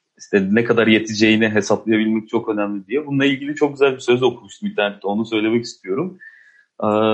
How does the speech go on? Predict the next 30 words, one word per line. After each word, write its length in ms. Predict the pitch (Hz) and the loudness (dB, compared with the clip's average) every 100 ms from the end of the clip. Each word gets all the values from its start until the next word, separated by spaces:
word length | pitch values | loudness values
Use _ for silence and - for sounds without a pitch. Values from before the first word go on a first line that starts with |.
| 110 110 101 - | 0 -2 -4 0
ünlü 280 | 139 143 139 | 4 6 4
bir 80 | |
iş 140 | 143 143 | 4 2
adamı 320 | 135 139 139 | 4 2 4
diyor 240 | 165 151 | 4 2
ki, 240 | - 98 95 | 2 0 2
"Zenginlikle 920 | 110 127 127 143 151 160 - 151 151 | 2 4 4 2 0 -2 2 2 4
varlık 380 | 113 117 143 139 | 2 0 -2 0
arasında 500 | 127 120 - 123 151 | 0 0 -4 -4 -2
çok 240 | 143 135 | -4 -6
ince 260 | 127 123 127 | -6 -2 -2
bir 100 | 120 | -2
çizgi 420 | - 113 110 104 | -14 -12 -4 0
var. 160 | 85 - - _ _ _ | 0 0 -10 _ _ _
Senin 560 | - 131 143 156 - - - _ | -2 0 2 0 -4 -14 -20 _
bir 220 | 104 135 156 | -4 0 2
milyon 420 | 147 135 143 139 | 2 2 2 2
doların 300 | 135 131 131 | 4 4 2
olabilir 760 | 127 135 127 147 165 - - _ _ _ _ _ 117 | 2 2 2 -2 -2 -10 -20 _ _ _ _ _ -2
ve 120 | 127 | 0
kendini 320 | 131 135 135 | 0 0 0
zengin 280 | 123 127 131 | 2 2 0
hissediyor 400 | 123 131 120 123 | -2 -2 0 2
olabilirsin 720 | 123 127 131 120 - 151 165 | 2 2 2 0 -4 -8 -2
ama 220 | 123 131 | 2 2
aylık 380 | 123 123 143 147 | 4 2 2 -4
giderin 320 | 135 131 131 | -2 0 0
yüz 280 | 123 147 139 | 0 -2 -2
bin 160 | 127 117 | 0 2
dolarsa 640 | 110 110 107 - 170 175 | 4 4 2 2 0 0